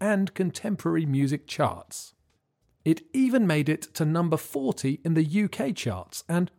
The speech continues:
we don't usually listen to much country music. Today, I'm going to work my way through the lyrics. I'll highlight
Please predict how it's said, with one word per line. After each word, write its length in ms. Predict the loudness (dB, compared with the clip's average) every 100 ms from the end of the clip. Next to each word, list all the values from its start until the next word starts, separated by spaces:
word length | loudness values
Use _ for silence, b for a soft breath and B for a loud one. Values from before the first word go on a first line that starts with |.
| _
we 120 | 2
don't 240 | 2 2 0
usually 400 | 2 2 0 0
listen 320 | 0 0 -2
to 120 | 0
much 280 | -4 -4 -8
country 340 | -8 -6 -2
music. 540 | 0 2 0 -4 -14 -20 _ _ _ _ _ _ _ 0
Today, 460 | 2 2 0 -4 -6 -4
I'm 160 | -2 2
going 180 | 2 2
to 120 | 2
work 360 | 2 0 2
my 180 | 2 4
way 280 | 4 2 0
through 300 | -2 0 2
the 100 | 4
lyrics. 580 | 0 -2 -10 -14 -16 -16 _ _ _ 0
I'll 120 | 2 4
highlight 640 | 0 0 0 2 -2